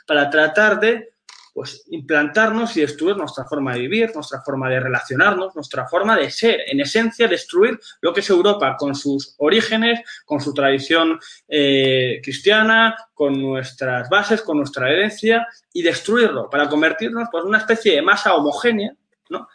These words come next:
En la que sea muy fácil de manipular, porque al final, claro, si tú no tienes hijos, ¿qué pasa? No tienes arraigo. Si no tienes arraigo, eres fácilmente manipulable. No tienes algo por lo que luchar, es mucho más difícil que luches por algo y, por tanto, te da a los placeres, al consumismo.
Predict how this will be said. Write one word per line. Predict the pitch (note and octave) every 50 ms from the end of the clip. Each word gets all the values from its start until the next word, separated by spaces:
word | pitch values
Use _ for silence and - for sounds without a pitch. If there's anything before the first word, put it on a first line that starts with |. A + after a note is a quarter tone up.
| _ _ -
En | - C3+
la | C3+ C3+
que | C3+ C#3
sea | - F#3
muy | F#3 F#3 E3+
fácil | - F3+ E3+ - F3+ D3+
de | D3+
manipular, | D3+ D3+ D3+ E3 D#3+ - A3 B2+ - D3
porque | C#3+ C#3 C#3
al | C3+ B2+
final, | - E3 F3+ F3+
claro, | - F3 E3 F3 C#3+
si | B2+ C#3+
tú | C#3+ G3
no | G3+ G3+
tienes | G3+ G3+ F#3 F3+ E3+ -
hijos, | G#3 - G#3+ G3+ G3+
¿qué | - D3
pasa? | - F#3+ F#3 - C3 - - - - - - -
No | - D#3 D#3+ -
tienes | - E3 D#3+ D#3 - D3+
arraigo. | C#3+ C#3 D3+ D#3+ E3 D#3 C3 A#2+ G#2 -
Si | - - C#3+
no | D3+ D#3+
tienes | - E3+ E3+ E3 E3 E3
arraigo, | D#3+ D#3+ F3 F#3 F3+ F#3+ G3+ - - - - -
eres | C#3+ D3+ D3 -
fácilmente | E3 D3+ - D#3 D3 D3+ D#3+ D#3 E3 D#3+
manipulable. | D#3 C#3+ C#3+ C3+ C3+ - C#3+ C#3 D3 D#3 D3+ C3 A2+ A2
No | C3+ D#3+ D#3+
tienes | - D#3+ E3 E3+ E3 E3
algo | E3+ F3+ F3 D#3+
por | - C#3+ C3 C3
lo | B2+
que | C#3 C#3
luchar, | C#3 C#3+ C#3+ - G3+ E3 C#3
es | C3
mucho | C#3 D3 D3 C#3+ - - D#3+
más | D3+ D#3 D3+
difícil | C#3+ C#3+ C#3 F3 F3 - E3 C3+
que | - -
luches | B2 B2+ C3 - C3+ C3
por | - F#3 F#3+
algo | G3+ G#3 G3+ A3 A#3 A3 - - - -
y, | -
por | C#3+ D3 C#3 C#3
tanto, | D3 D3+ D3 D3 D#3+ D3+
te | D3+ C#3+
da | D3+ E3+ - - - - _ _
a | - -
los | - - _
placeres, | - - - - F#3+ G#3 G#3 F#3+ F3+ F3 F3 C#3+
al | C3+ A#2 B2
consumismo. | - A2+ A2+ - A#2 D3 G3 G3+ G3+ D3+ D#3+ E3+ F3+